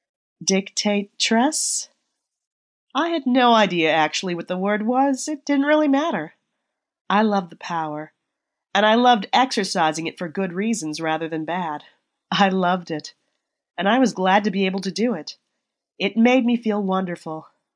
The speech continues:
That was good enough for me. Most of the time.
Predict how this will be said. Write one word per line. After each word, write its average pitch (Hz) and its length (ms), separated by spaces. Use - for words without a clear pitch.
That 165 300
was 165 140
good 180 140
enough 170 280
for 165 100
me. 156 340
Most 254 420
of 147 100
the 143 80
time. 147 440